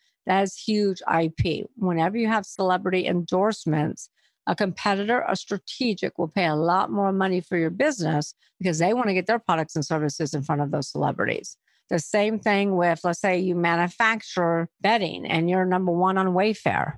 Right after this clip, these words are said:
or you manufacture masks, you're number one at Etsy. Any type of celebrity or platform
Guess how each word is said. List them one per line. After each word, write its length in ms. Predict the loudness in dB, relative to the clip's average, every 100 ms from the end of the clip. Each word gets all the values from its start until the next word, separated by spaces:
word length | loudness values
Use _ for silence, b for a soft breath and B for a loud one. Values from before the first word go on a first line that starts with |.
| _ _ _
or 240 | 2 4 4
you 220 | 2 0
manufacture 720 | 0 0 0 0 -2 -2 -2
masks, 420 | 2 2 2 0 -2
you're 100 | 0
number 200 | 2 2
one 200 | 2 2
at 140 | 0
Etsy. 540 | 0 -2 -2 -4 -4 -10 _ _ -2
Any 220 | 0 0
type 180 | 0 -2
of 100 | -2
celebrity 800 | 0 2 2 2 0 2 0 0
or 180 | -2 -2 -6 0
platform 960 | 0 0 -4 -4 0 2 2 2 -2